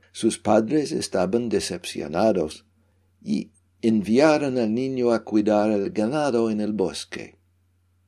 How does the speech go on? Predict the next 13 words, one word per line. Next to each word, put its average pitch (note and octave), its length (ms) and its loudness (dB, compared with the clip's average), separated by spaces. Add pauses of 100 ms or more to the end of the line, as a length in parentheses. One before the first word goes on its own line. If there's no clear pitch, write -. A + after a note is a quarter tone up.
(380)
Y F2 120 2
ahí, B2+ 420 6
mientras G2+ 640 0
cuidaba F#2 560 2
las D2+ 260 2
vacas, A#2+ 600 -2 (340)
siempre C#3 680 0
pensaba A#2+ 760 -4
en G#2 400 -4
alif. - 600 -8 (580)
Buscaba A#2+ 880 -4
a A2 140 -4
alif, G#2+ 440 -6